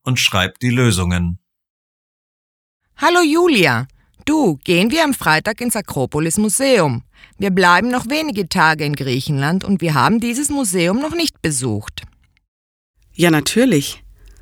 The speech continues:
Speaker 3: Weißt du, wann das Museum am Freitag geöffnet ist?
Speaker 2: Ja, ich habe da angerufen. Das Museum kann man von neun bis acht Uhr abends besuchen. Wir können um zehn da sein.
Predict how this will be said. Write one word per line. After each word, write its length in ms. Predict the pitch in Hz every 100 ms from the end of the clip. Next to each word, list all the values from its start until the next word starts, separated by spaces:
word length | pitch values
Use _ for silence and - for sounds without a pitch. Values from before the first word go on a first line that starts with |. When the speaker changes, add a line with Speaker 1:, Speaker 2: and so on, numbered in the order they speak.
| - _
Speaker 3:
Weißt 300 | - 170 -
du, 80 | 311
wann 120 | 294
das 200 | 233 202
Museum 420 | 180 160 190 254 233
am 140 | 156
Freitag 500 | - - 170 226 214
geöffnet 500 | 147 143 147 160 156
ist? 380 | 262 185 - - - - _ _ _ _ _ _ _
Speaker 2:
Ja, 460 | 202 311 226 117 - -
ich 200 | 175 190
habe 180 | 208 -
da 120 | 320 -
angerufen. 840 | - - 202 156 139 - 110 104 - -
Das 160 | 180 165
Museum 560 | 175 156 165 165 269
kann 220 | - 240 202
man 160 | 175
von 240 | 185 151 156
neun 400 | 175 214 285 320
bis 200 | 202 -
acht 320 | 220 269 -
Uhr 100 | 214
abends 440 | 139 135 160 202 -
besuchen. 680 | 262 220 185 - 110 104 - - -
Wir 260 | 196 269
können 320 | - 320 330
um 120 | 330 330
zehn 360 | - 254 180
da 220 | 135 120
sein. 460 | 117 113 95 64 78